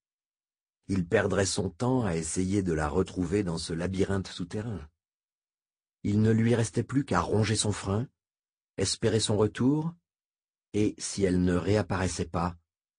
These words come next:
vivre le reste de ses jours en compagnie des regrets. Ora tendit les bras au-dessus de l'eau, arc-bouté sur les cuisses pour résister à l'attraction de sa baguette. Elle demeura dans cette position pendant un bon quart d'heure,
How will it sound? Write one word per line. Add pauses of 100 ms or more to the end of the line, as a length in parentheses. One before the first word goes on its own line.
(260)
vivre
le
reste
de
ses
jours
en
compagnie
des
regrets. (1500)
Ora
tendit
les
bras
au-dessus
de
l'eau, (680)
arc-bouté
sur
les
cuisses
pour
résister
à
l'attraction
de
sa
baguette. (1400)
Elle
demeura
dans
cette
position
pendant
un
bon
quart
d'heure,